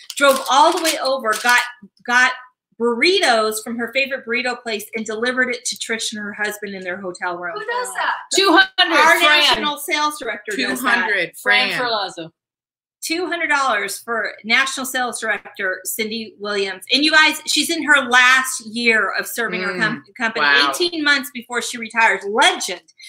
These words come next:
Speaker 1: You know, there's people in Mary Kay that, like, if we had, um, an arena that they would retire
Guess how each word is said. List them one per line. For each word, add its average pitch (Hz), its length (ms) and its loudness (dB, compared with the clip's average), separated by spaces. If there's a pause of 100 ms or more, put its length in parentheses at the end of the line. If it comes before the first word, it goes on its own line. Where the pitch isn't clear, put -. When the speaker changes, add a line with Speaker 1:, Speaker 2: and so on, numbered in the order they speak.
(140)
Speaker 1:
You 285 100 -2
know, 294 60 0
there's 285 220 -4
people 392 320 -2
in 330 120 -4
Mary 294 260 0
Kay 277 380 -2
that, 208 160 -2
like, 220 220 0
if 233 160 -4
we 285 360 -6
had, 269 360 4 (540)
um, 208 340 2
an 220 120 0
arena 269 520 0
that 226 120 -8
they 240 120 2
would 214 180 -6
retire 269 840 0